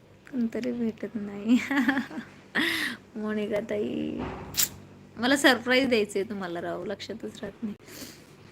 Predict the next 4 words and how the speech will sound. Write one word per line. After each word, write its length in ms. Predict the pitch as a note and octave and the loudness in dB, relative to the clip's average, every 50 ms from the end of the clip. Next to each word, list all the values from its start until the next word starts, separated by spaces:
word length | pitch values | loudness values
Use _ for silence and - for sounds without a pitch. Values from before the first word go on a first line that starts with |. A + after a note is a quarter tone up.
| - - - - - - - - - - - - - - - - - - - - - - - - | -20 -20 -20 -20 -20 -20 -20 -20 -20 -20 -20 -20 -20 -20 -20 -20 -20 -20 -20 -20 -20 -20 -8 -6
अकोल्याची 640 | G3 F#3 F#3+ - - - A3 - - - - - | -6 -6 -6 -8 -8 -8 -8 -8 -10 -10 -10 -8
शोना, 720 | G#3 - - - A2 A2 A3 A3 A3+ - - - - - - - - - - - - - - - - - - - - - - - - - - - - - - - - - - - - - - - - - - - - - | -6 -6 -6 -6 -6 -6 -6 -6 -6 -6 -8 -10 -10 -10 -10 -10 -10 -10 -10 -10 -10 -12 -14 -18 -18 -20 -20 -20 -20 -20 -20 -20 -20 -20 -20 -20 -20 -20 -20 -20 -20 -20 -20 -20 -20 -20 -20 -20 -20 -20 -20 -16 -8 -6
प्रदीप 360 | A#3 A#3 B3 A3+ A3 - G#3 | -4 -4 -4 -4 -6 -4 -4
माळी 240 | A3 A3+ G#3+ A3+ | -4 -2 -2 -4